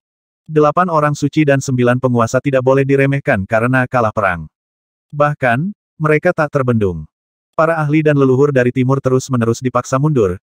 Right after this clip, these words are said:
tidak mampu menghentikan momentum mereka. Ketenaran mereka mencapai titik tertinggi sepanjang masa, membumbung seperti pelangi melintasi langit dan menanamkan ketakutan pada dunia. Sayangnya,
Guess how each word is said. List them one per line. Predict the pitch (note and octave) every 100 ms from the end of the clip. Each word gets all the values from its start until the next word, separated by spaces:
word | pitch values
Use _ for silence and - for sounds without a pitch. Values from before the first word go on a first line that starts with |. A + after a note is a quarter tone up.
| _
tidak | E3 D#3+ E3+
mampu | C#3 B2 C3+
menghentikan | A#2 A2+ C#3 C#3 C3
momentum | A#2+ B2 C3 C3 G#2
mereka. | G2+ F#2 F2 D#2 - _ _ _ _ _ _
Ketenaran | D#3 D#3 D3+ D3 E3
mereka | D#3+ C3+ D#3
mencapai | D3 C3+ B2+ C3
titik | C3 C#3 -
tertinggi | C3 C3+ C3 C3+
sepanjang | C3 A#2 A2 A2+
masa, | C3 - G2+ F#2 - _
membumbung | D#3 D#3+ D#3 D#3+
seperti | D#3+ D3 B2+ B2+
pelangi | A#2+ A2+ B2+
melintasi | A#2 A2+ A#2 A#2+
langit | A#2 B2 B2+ -
dan | B2
menanamkan | A#2 A2+ A#2 A#2+ B2 B2
ketakutan | C3+ C3 E3 C#3 G#2
pada | G2+ A2 G#2
dunia. | G2+ G2+ F2 D2+ - _ _ _ _ _
Sayangnya, | - D3+ D#3 E3 A#2 G#2+ F#3+